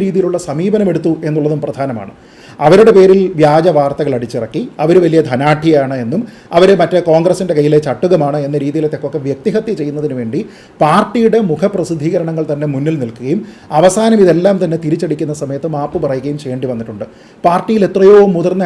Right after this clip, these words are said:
ആൾക്കാരുണ്ടായിരുന്നു. സർക്കാരിൻ്റെ ഒരു ഫ്ലാഗ്ഷിപ്പ് സ്കീം, ആ സ്കീമുമായി ബന്ധപ്പെട്ട് ഒരാളിനൊരു പ്രശ്നമുണ്ട് എങ്കിൽ ആ ആളിനെ നമ്മുടെ ശത്രുവാണ് എന്ന രീതിയിലത്തേക്ക് കണ്ടുകൊണ്ടുള്ള ഒരു സമീപനം അവിടെ ഉള്ളപ്പോൾ പാർട്ടിയിലെ മുതിർന്ന ആൾക്കാരാരും തന്നെ ഇടപെട്ടില്ല. അതുകൊണ്ട് എന്ത് സംഭവിച്ചു?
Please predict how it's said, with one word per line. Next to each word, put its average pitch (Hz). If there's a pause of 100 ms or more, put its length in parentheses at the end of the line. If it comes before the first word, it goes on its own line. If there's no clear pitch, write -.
ആൾക്കാരുണ്ടായിരുന്നു. 123 (300)
സർക്കാരിൻ്റെ 233
ഒരു 202
ഫ്ലാഗ്ഷിപ്പ് 151
സ്കീം, 117 (340)
ആ 190
സ്കീമുമായി 214
ബന്ധപ്പെട്ട് 151 (180)
ഒരാളിനൊരു 165
പ്രശ്നമുണ്ട് 139
എങ്കിൽ 120 (360)
ആ 180 (280)
ആളിനെ 233 (340)
നമ്മുടെ 180
ശത്രുവാണ് 170
എന്ന 156
രീതിയിലത്തേക്ക് 160
കണ്ടുകൊണ്ടുള്ള 156
ഒരു 147
സമീപനം 151
അവിടെ 123
ഉള്ളപ്പോൾ 135 (380)
പാർട്ടിയിലെ 185 (100)
മുതിർന്ന 185 (100)
ആൾക്കാരാരും 170
തന്നെ 180
ഇടപെട്ടില്ല. 175 (440)
അതുകൊണ്ട് 202
എന്ത് 220
സംഭവിച്ചു? 185